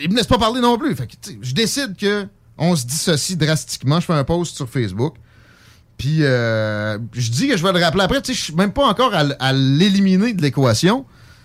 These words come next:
Dans ma tête, il allait avoir une suspension, il allait avoir des conséquences, et cetera. Je fais le premier post. Je vous invite à, ben, on va le lire tantôt.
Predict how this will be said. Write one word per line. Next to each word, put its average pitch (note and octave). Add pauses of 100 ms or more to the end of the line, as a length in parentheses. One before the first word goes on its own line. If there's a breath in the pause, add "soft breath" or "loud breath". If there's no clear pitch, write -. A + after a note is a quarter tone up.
(260 soft breath)
Dans A#2
ma D#3
tête, F#3
il -
allait C3+
avoir D3
une C3+
suspension, C3
il C#3+
allait A2+
avoir A#2+
des B2
conséquences, A2+ (340 soft breath)
et -
cetera. G#2+ (320 soft breath)
Je -
fais A#3+
le G3
premier G#3
post. A#2
Je F#2
vous G2+
invite A#2+
à, A#2
ben, C3+
on C#3
va F#3+
le G3
lire A3+
tantôt. E3